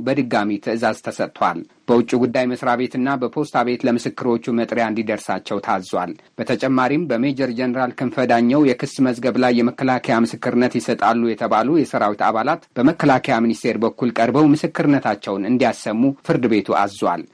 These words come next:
በዚህ የክስ መዝገብ ላይ የመከላከያ ምስክሮች ቃል በጊዜ አለመሰማቱ የፍርድ ሂደቱን እያጓተተው እንደሆነ ጠበቃው አቶ ሀፍቶም ከሰተ ተናግረዋል።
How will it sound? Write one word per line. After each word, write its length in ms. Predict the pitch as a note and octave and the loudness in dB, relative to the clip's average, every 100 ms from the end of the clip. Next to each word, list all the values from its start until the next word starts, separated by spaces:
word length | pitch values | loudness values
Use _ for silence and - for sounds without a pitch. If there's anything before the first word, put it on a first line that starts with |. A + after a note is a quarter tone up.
| _ - B2+ | _ -8 0
በዚህ 300 | B2+ D#3 E3+ | 0 2 4
የክስ 320 | C#3+ D3+ - | 2 2 0
መዝገብ 360 | C3+ B2 A#2+ A2+ | 0 0 -2 -2
ላይ 160 | A2+ A2+ | 0 0
የመከላከያ 680 | A#2+ B2+ C3+ C#3 C#3+ D#3 C3 | 2 0 0 0 0 0 0
ምስክሮች 560 | B2+ - - C3 C3 - | 0 -4 -6 -4 -4 -4
ቃል 240 | A#2+ B2 B2 | -2 0 0
በጊዜ 320 | B2+ B2 A#2+ A#2 | -2 -2 0 0
አለመሰማቱ 840 | A2+ A#2+ A#2 - B2 A2+ A#2 C#3+ A#2 | 0 0 -2 -4 -4 -2 -2 -4 -2
የፍርድ 360 | A#2+ - D3+ C#3 | -2 -2 -2 0
ሂደቱን 460 | C3+ C3+ C3+ C#3+ B2+ | 0 0 0 4 4
እያጓተተው 760 | B2 A#2+ A2+ A#2 - A#2 B2 A2 | 6 4 4 0 0 -2 0 0
እንደሆነ 380 | G#2 G#2 G#2 C3 - | 0 0 0 0 0
ጠበቃው 480 | A#2+ A#2+ G#2 A2 A2 | 2 2 4 4 4
አቶ 200 | G#2+ A#2 A#2 | 2 0 -4
ሀፍቶም 420 | A#2 A2+ G2+ F#2+ | -4 -4 -4 -4
ከሰተ 420 | G#2+ - G2+ G#2 | -4 -4 -6 -6
ተናግረዋል። 580 | - B2 G#2 F#2+ F2 E2 | -2 0 0 -2 -2 -4